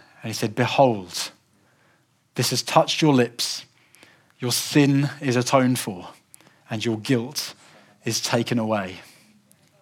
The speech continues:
We thank you, Lord, that that is a foreshadowing, a pointer to Jesus. It's a foreshadowing, it's a pointer to the ultimate sacrifice.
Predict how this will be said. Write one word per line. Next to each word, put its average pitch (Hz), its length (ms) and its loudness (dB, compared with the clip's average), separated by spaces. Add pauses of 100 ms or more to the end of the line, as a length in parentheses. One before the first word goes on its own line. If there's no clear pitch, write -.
(1400)
We 127 100 0
thank 143 300 4
you, 135 80 2
Lord, 127 180 4
that 120 140 -2
that 131 160 8
is 120 160 -2
a 120 180 2
foreshadowing, 120 880 0
a 110 60 -2
pointer 120 680 -4 (2000)
to 120 100 -8
Jesus. 107 680 -4 (1120)
It's - 120 -8
a 127 40 2
foreshadowing, 139 580 6
it's 131 100 0
a 123 60 0
pointer 139 400 2
to 120 140 -6
the 127 140 4
ultimate 127 440 2
sacrifice. - 840 -6